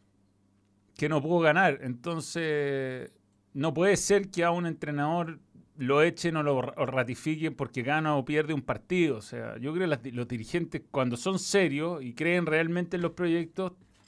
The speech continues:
bancan a sus entrenadores y les va bien. Por lo mismo, creo que no puede ser que, por ejemplo, en la U, eh, de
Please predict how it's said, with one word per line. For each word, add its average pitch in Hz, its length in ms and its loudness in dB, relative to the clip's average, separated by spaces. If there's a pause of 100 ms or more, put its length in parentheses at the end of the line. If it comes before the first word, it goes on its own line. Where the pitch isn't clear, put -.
(160)
bancan 156 420 4
a 151 60 -2
sus 170 160 -4
entrenadores 151 680 0
y 147 40 -4
les 131 160 0
va 147 120 4
bien. 160 400 0 (1300)
Por 120 140 4
lo 143 120 8
mismo, 160 540 4
creo 131 400 0
que 113 260 -4
no 117 100 -4
puede 143 220 2
ser 151 340 2
que, 139 160 -2
por 120 140 -2
ejemplo, 131 320 -4
en 131 120 2
la 135 120 10
U, 156 380 4 (840)
eh, 120 760 -12
de 110 520 -8